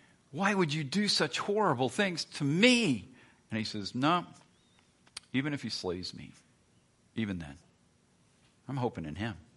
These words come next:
That's integrity. That's faith. That's keeping that trust, that connection with God, uh, going.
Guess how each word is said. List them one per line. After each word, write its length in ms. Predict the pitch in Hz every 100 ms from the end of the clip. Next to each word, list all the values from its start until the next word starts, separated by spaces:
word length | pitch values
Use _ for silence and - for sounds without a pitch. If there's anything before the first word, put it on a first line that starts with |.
| _ _ _ -
That's 160 | 131
integrity. 480 | 147 151 175 110 85
That's 220 | 87 107
faith. 440 | - - - - -
That's 300 | 95 - - - - - - - -
keeping 280 | - 151 139
that 340 | 117 98 - -
trust, 400 | - 131 123 -
that 160 | -
connection 400 | - 110 113 113
with 160 | 92 87
God, 300 | 95 104 98 - _ - - - - -
uh, 280 | 95 85 73 92
going. 420 | 123 120 107 87